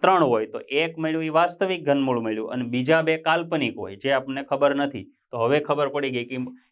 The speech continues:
એકના ઘનમૂળ માઇનસ વન પ્લસ રૂટ થ્રી આઈ બાય ટુ અને માઇનસ વન માઇનસ રૂટ થ્રી આઈ બાય ટુ છે. તો આવા ક્યાંથી આ?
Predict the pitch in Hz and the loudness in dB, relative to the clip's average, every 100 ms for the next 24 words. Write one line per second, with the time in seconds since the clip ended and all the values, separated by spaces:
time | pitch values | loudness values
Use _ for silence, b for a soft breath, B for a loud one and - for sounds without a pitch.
0 | 127 123 139 143 127 131 135 127 117 127 | -2 -2 0 0 0 0 0 0 2 0
1 | 143 143 139 135 131 131 127 127 131 131 | -2 -2 -2 -2 -4 -2 -4 -4 0 0
2 | 131 135 135 160 131 120 117 123 135 135 | 2 0 0 0 2 2 2 0 0 -2
3 | 135 123 127 135 135 127 127 131 123 120 | 0 2 2 0 -2 -4 -4 0 0 2
4 | 117 113 113 107 - _ b b b - | 0 -2 -6 -10 -12 _ b b b -2
5 | - - 127 139 165 151 107 - 87 | -2 2 4 4 4 2 2 -2 -12